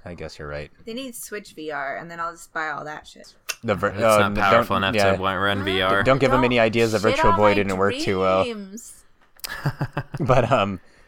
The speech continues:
Speaker 1: moving on from the V R, uh, best fighting game went to Injustice two, which at first my knee-jerk reaction was to be surprised, but then I looked at all the other games that were nominated, and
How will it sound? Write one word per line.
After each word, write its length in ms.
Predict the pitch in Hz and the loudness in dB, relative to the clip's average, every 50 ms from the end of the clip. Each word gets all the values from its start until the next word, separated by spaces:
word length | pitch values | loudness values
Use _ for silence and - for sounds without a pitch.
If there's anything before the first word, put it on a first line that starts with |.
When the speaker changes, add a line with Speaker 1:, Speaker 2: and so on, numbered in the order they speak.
| _ - - - - - | _ -20 -18 -16 -10 -6
Speaker 1:
moving 360 | 156 135 139 143 143 151 143 | -2 0 2 2 2 2 2
on 120 | 131 131 | 0 0
from 120 | - 147 127 | 0 0 -2
the 100 | 110 104 | -2 -2
V 220 | 104 113 113 110 | -2 0 2 6
R, 420 | 101 104 104 101 95 92 90 95 - | 6 8 8 8 6 6 4 2 2
uh, 200 | 92 98 98 95 | 2 2 2 2
best 320 | 90 85 110 120 - - - | 2 2 2 2 2 2 2
fighting 400 | - 110 110 120 117 110 110 107 | 2 2 2 2 0 -2 -2 -2
game 260 | 104 98 98 98 101 | -2 -2 -4 -4 -6
went 160 | 98 92 - | -6 -8 -8
to 140 | - - 101 | -8 -6 -6
Injustice 480 | 98 95 90 98 95 - - 95 - - | -6 -4 -4 -4 -4 -4 -6 -10 -12 -12
two, 300 | - - - 113 110 104 | -8 -6 -4 -2 -2 -2
which 380 | 101 101 101 98 - - - - - - _ _ _ _ _ - - _ - | -4 -4 -4 -6 -6 -10 -16 -14 -16 -18 _ _ _ _ _ -20 -12 _ 0
at 120 | 131 131 | 0 0
first 360 | - - 151 165 180 170 - 165 | 2 4 4 4 4 2 0 -2
my 140 | 151 139 | 0 0
knee-jerk 380 | 139 147 156 160 147 156 135 - | 0 0 -2 -2 0 -2 -2 0
reaction 400 | 147 123 113 117 120 - - 143 | 0 0 2 2 0 0 -2 -4
was 140 | 135 123 120 | -4 -4 -4
to 60 | 127 | -4
be 140 | 117 131 120 | -4 -4 -4
surprised, 540 | - 139 110 - 123 120 120 123 120 110 113 | -4 -6 -4 0 0 2 2 0 -2 -4 -4
but 140 | 104 92 | -6 -4
then 160 | - 113 107 107 | -2 -2 -2 -2
I 80 | 98 | -2
looked 220 | 95 104 104 - - | -2 -2 0 0 0
at 140 | 110 - | 0 0
all 120 | - 104 104 | 0 -2 -2
the 120 | 101 98 | 0 0
other 140 | 101 104 104 | -2 -4 -4
games 220 | 98 110 113 113 107 | -4 -6 -6 -4 -4
that 80 | 117 | -4
were 80 | 98 107 | -4 -4
nominated, 640 | 110 110 107 107 113 113 113 110 110 110 113 107 | -2 -2 -2 -2 -2 -4 -6 -6 -6 -6 -6 -6
and 260 | 107 98 101 98 98 | -6 -6 -8 -10 -12